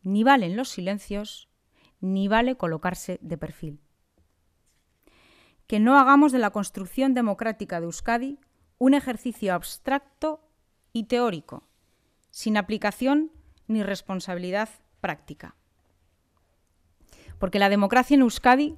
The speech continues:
no se puede construir desde el silencio de quienes han asesinado, ni sobre el de quienes les han jaleado.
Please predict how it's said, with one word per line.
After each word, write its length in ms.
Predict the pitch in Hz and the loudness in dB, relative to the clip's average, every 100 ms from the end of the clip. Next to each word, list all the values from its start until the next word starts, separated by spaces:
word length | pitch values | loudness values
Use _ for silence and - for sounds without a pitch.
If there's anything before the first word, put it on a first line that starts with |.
| - _ _ _ - | -16 _ _ _ -6
no 260 | 214 247 | -2 0
se 180 | 269 262 | 0 -4
puede 300 | - 240 240 | 0 2 2
construir 500 | 214 190 - 208 233 | -2 -6 -4 -2 -2
desde 240 | 226 202 214 | -2 -4 -6
el 60 | |
silencio 720 | - 214 226 269 - 294 311 - _ _ - | -6 -2 0 0 -2 -8 -8 -12 _ _ -8
de 200 | 180 170 | -6 -4
quienes 340 | 190 180 - | -4 -4 -2
han 100 | 220 | -2
asesinado, 720 | 220 220 - 196 190 147 156 _ _ _ - - | -2 -4 -6 -2 -2 -4 -10 _ _ _ -20 -2
ni 160 | 208 208 | 0 2
sobre 340 | - 202 190 | 0 2 2
el 120 | 190 | 0
de 120 | 185 | -2
quienes 380 | - 185 180 - _ | -2 -4 -4 -8 _
les 260 | 185 175 233 | -6 -4 -2
han 120 | 220 | -4
jaleado. 600 | - 160 147 - - | -4 -8 -8 -12 -18